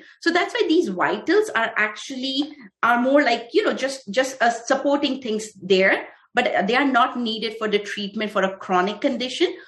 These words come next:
or the conditions like flu and, uh, and like that.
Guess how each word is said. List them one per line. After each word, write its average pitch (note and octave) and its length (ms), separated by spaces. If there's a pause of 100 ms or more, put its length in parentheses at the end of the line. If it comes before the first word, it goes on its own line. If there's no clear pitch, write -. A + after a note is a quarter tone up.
(160)
or A#3 100
the B3 80
conditions G#3+ 580
like F3+ 200
flu G3+ 220
and, F#3+ 220
uh, F3 360
and F#3+ 140
like E3+ 240
that. A2+ 260